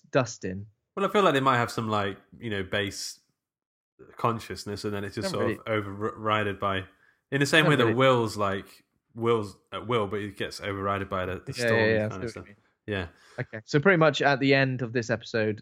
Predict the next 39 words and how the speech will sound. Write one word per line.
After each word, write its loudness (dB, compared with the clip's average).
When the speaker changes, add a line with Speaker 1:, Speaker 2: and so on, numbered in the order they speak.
Speaker 1:
um, 0
Hopper 4
follows 4
Will's 0
map, 0
which -6
he -8
drew, 2
follow, 6
follows 6
it 2
to 4
a 4
field 6
where 6
all 4
the 0
pumpkins -2
were, 4
and -2
finds 2
a 0
tunnel 0
corrupted 2
by 0
the 6
Upside 0
Down, 2
and -4
goes 4
down 4
into -2
it. -4
Obviously, -2
why -2
wouldn't -4
you? -6
Speaker 2:
Yeah. 0
<laughs> 2